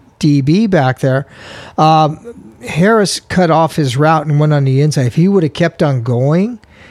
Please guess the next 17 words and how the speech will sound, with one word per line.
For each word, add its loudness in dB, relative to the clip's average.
he -2
might 2
have 0
had 0
a -4
chance -4
to -16
catch -4
that -6
in 0
the 0
end -2
zone. -8
That's -2
what 0
I 0
saw -4